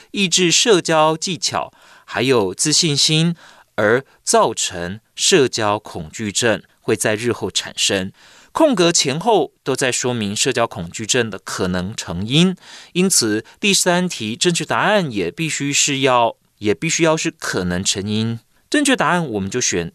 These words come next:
A，Experiencing public embarrassment, such as tripping and falling in front of a group of people, may lead to a fear of similar situations.这就表示经历过公开的尴尬情境，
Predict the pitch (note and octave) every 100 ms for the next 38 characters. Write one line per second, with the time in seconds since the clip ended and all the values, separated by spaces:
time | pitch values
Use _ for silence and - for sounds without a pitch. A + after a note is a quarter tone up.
0 | - C#3+ D#3+ E3 - _ _ G#2+ - -
1 | G#3+ G#3 D3+ - A#2+ A2 - B2 A#2+ A#2+
2 | G#2+ G2 F2+ A2 D#3+ D#3 G#2 E2+ F#2+ C3+
3 | - - - A2+ A2 G2+ - - D#3+ D#3+
4 | E3 E3+ E3+ - F#2+ - B2+ C#3+ D#3+ F3
5 | A#2 G2 - G#2 G#2 G2 F2+ F2+ - A#2+
6 | A2+ F#2+ - F3+ F#3+ F2 D2+ D#3 - -
7 | - C3 C3 D3+ F3 D#3+ - A#2+ - E3+
8 | C#3 A2+ G#2 - - D3 D3 B2 A2 -
9 | G#2 G2+ F#2+ A2 A2 - D#2+ - - -
10 | - - - C#4 B3 C3 G2 A2 F3 E3
11 | - _ - F3+ F#3 E3 E3+ D3+ C#3+ F3
12 | F3+ F3+ - - D#3+ E3 D3 C3 - _
13 | - D#3 D#3+ D#3+ D#3+ E3 A#2+ - - G2
14 | A#2 E3